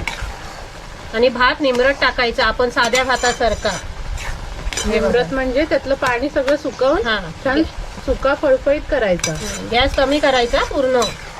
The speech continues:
Speaker 1: चूल पण आता मी कमी करते. हे बघा. आणि झाकण ठेवायचं आणि आपल्याला हा मुरवून टाक घ्यायचा आहे. आणि या भातात ना आपल्याला मीठ वगैरे टाकायचं नाही आहे, म्हणजे का,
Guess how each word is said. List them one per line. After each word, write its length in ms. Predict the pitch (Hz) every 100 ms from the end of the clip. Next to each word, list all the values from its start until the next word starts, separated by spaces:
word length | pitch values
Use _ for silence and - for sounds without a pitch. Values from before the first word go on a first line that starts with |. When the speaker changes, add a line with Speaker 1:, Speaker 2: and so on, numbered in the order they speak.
| - - - - - -
Speaker 1:
चूल 160 | 247
पण 180 | 240 254
आता 180 | 247 247
मी 260 | 254 359 480 - - - 247
कमी 220 | 233 269
करते. 460 | 262 214 - 196 - - - - -
हे 100 | 208
बघा. 260 | 208 190 165 - - - - - - - - - - - - - - 208
आणि 260 | 226 294
झाकण 400 | 302 220 247 247
ठेवायचं 500 | 269 240 254 247 269 415 - - - - -
आणि 120 | 214
आपल्याला 360 | 214 226 240 247
हा 200 | 240 339 427 - - -
मुरवून 300 | 240 240 254
टाक 180 | 247 233
घ्यायचा 400 | 220 233 185 -
आहे. 260 | 165 - - - - -
आणि 120 | 233
या 100 | 277
भातात 340 | 294 240 262 262
ना 100 | 311
आपल्याला 340 | 320 277 269 302
मीठ 260 | 277 277
वगैरे 360 | 277 269 269 285
टाकायचं 500 | 269 240 262 262 262
नाही 160 | 247
आहे, 120 | 233 220
म्हणजे 260 | 240 254
का, 300 | 262 269 359